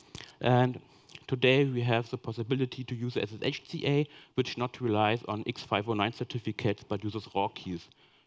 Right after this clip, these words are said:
So you don't have the hassle to pass, uh, to pass the, um, format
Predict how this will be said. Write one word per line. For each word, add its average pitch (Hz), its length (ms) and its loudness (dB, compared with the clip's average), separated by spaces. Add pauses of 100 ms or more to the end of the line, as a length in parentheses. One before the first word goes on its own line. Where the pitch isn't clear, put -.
So 120 100 -2
you 113 40 0
don't 117 180 4
have 117 200 -2
the 104 80 -2
hassle 104 340 4
to 107 100 -2
pass, 101 540 -2
uh, 95 140 -2
to - 120 -10
pass 101 340 -4
the, 95 260 0 (1500)
um, 98 340 2 (800)
format 107 360 0